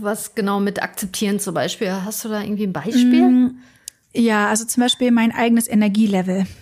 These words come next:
Speaker 2: ist sowas.
Speaker 1: Ah,
Speaker 2: Ich
Speaker 1: mhm.
Speaker 2: hab nur begrenzte Energie und ich habe alles Mögliche schon versucht. Ich, ähm, achte so sehr auf meine Ernährung, ich achte so sehr auf meine Nährstoffe, lass dauernd mein Blut überprüfen, Schilddrüse, B zwölf, Eisen, Vitamin D,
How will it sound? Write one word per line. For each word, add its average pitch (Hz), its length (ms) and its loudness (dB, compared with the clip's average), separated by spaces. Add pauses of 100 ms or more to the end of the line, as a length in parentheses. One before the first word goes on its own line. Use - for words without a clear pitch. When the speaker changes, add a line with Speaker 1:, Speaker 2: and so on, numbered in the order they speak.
Speaker 2:
ist - 160 -4
sowas. 196 300 -4
Speaker 1:
Ah, 226 300 0
Speaker 2:
Ich - 300 -4
Speaker 1:
mhm. 233 180 0
Speaker 2:
hab 220 320 -2
nur 240 300 4
begrenzte 233 600 0
Energie 220 580 2
und 214 120 -2
ich 220 180 -4
habe 240 440 0
alles 254 300 0
Mögliche 240 420 0
schon 220 240 0
versucht. 208 480 -4
Ich, 254 320 -8
ähm, 214 400 2
achte 233 300 -4
so 247 240 0
sehr 226 600 -2
auf 208 240 -2
meine 202 200 4
Ernährung, 202 320 0
ich - 120 -10
achte 214 200 -4
so 233 160 0
sehr 240 160 -2
auf 208 100 -6
meine 208 180 0
Nährstoffe, 202 460 -2
lass 226 240 -6
dauernd 226 200 0
mein 208 120 0
Blut 247 220 -2
überprüfen, 220 600 -2 (380)
Schilddrüse, 240 1040 0
B 240 140 -2
zwölf, 208 800 0 (100)
Eisen, 208 600 0
Vitamin 214 400 2
D, 214 680 2